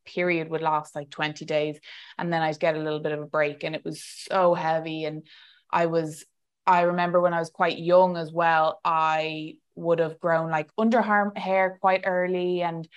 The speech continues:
I was so self-conscious of hair growth. I would have been quite taller than everyone else. Um, and now I don't know where my chest has gone to, but when I was younger, before anyone else, I was in, like, a sports bra,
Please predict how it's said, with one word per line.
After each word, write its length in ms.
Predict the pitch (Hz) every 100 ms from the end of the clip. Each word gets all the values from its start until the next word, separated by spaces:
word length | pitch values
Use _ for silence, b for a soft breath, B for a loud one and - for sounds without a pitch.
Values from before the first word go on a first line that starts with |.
| b b _
I 120 | - 170
was 120 | 170
so 200 | 185 170
self-conscious 720 | 165 160 - 180 170 165 175
of 280 | 170 160 - -
hair 440 | - - 180 180 175
growth. 500 | 180 175 170 170 170 _
I 100 | 175
would 160 | 160 165
have 140 | 160
been 260 | 156 165 160
quite 400 | - 156 151 - _ -
taller 420 | - 175 180 180
than 140 | 180 175
everyone 360 | 170 175 175
else. 400 | 175 170 170 - _ B B B _
Um, 400 | 185 175 165 165 -
and 360 | 190 165 156 -
now 320 | 170 156 143
I 140 | 180 175
don't 200 | 175 165
know 140 | 175
where 240 | 165 160 185
my 140 | 175
chest 360 | - 165 160 -
has 120 | 156
gone 280 | 160 165 165
to, 200 | 151 147
but 160 | -
when 160 | 170 170
I 80 | 160
was 160 | 160
younger, 580 | 156 160 202 240 208 151
before 480 | 156 175 - 175 -
anyone 300 | 175 185 160
else, 320 | 151 151 - -
I 120 | 165
was 180 | 160 160
in, 160 | 156
like, 160 | 156 151
a 60 |
sports 360 | 160 - 165 165
bra, 320 | - 117 160